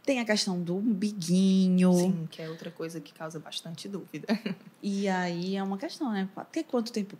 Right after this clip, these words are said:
Speaker 1: cai, não cai? Como é que limpa? Usa o quê? Tem tudo isso, né?
Speaker 2: Tem. É, assim, o, o umbiguinho, ele costuma cair em torno da, entre a segun-, primeira e segunda semana de vida, a grande maioria, mas pode cair até a terceira semana de vida, tá?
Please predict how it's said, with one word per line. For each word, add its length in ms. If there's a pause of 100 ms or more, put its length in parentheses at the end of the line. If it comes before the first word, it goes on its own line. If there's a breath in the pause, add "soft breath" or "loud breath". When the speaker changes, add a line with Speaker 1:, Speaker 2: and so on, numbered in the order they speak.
Speaker 1:
cai, 340
não 120
cai? 220
Como 200
é 40
que 120
limpa? 540
Usa 340
o 160
quê? 420
Tem 120
tudo 260
isso, 220
né? 120 (160)
Speaker 2:
Tem. 320 (440 loud breath)
É, 300 (300 loud breath)
assim, 320
o, 320
o 140
umbiguinho, 500 (280)
ele 180
costuma 300
cair 240
em 40
torno 300
da, 260 (220)
entre 220
a 100 (500)
segun-, 480
primeira 320
e 40
segunda 240
semana 260
de 80
vida, 180
a 40
grande 260
maioria, 320
mas 220
pode 260
cair 240
até 180
a 80
terceira 360
semana 320
de 120
vida, 280
tá? 260